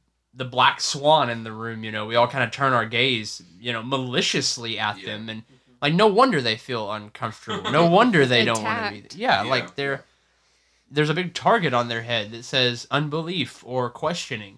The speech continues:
Speaker 3: But the thing is, like,
Speaker 2: Yeah.
Speaker 3: every person at some point was that person.
Speaker 1: Right.
Speaker 2: Yeah, exactly.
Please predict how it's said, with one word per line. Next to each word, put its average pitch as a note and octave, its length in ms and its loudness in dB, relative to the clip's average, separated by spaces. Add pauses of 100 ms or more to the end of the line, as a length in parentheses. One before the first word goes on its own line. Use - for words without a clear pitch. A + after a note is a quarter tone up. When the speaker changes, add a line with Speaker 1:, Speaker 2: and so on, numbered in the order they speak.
(120)
Speaker 3:
But D4 100 -10
the C#4+ 80 -8
thing B3 200 -12
is, C4 140 -18
like, A#3 260 -14
Speaker 2:
Yeah. F3+ 140 -20
Speaker 3:
every A3 300 -10
person G#3+ 380 -14
at F#3 160 -8
some G3 180 -18
point F#3 240 -18
was F#3 200 -18
that - 180 -12
person. - 480 -20
Speaker 1:
Right. A#2 260 4
Speaker 2:
Yeah, - 260 -20
exactly. - 260 -20